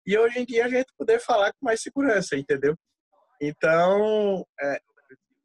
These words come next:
de-, desde já fica aí minha gratidão por essa, por essa iniciativa aí, pra gente ter essa quebra de paradigma e poder abordar esses temas que são importantes,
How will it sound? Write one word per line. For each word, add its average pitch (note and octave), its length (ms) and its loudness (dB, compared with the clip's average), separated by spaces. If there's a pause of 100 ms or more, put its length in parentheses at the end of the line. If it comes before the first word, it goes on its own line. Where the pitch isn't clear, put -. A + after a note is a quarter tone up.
(160)
de-, C#3 140 -4
desde D#3+ 340 -4
já E3 200 -2
fica F3+ 260 -6
aí E3 100 0
minha E3 220 -4
gratidão D3+ 600 -2
por D3 160 -2
essa, D3 200 -2 (120)
por D3 100 2
essa C#3+ 180 -2
iniciativa C#3+ 600 -4
aí, C3+ 180 0
pra D#3+ 160 -6
gente D#3+ 140 -6 (320)
ter E3+ 200 2
essa - 300 -4
quebra D3+ 240 0
de D3+ 100 -10
paradigma C#3 800 -4 (540)
e C3+ 100 -2
poder E3 720 0 (600)
abordar G#3 760 2
esses F#3+ 400 -6
temas G3 360 -2
que C#4+ 120 -10
são - 240 0 (640)
importantes, G#3+ 460 -2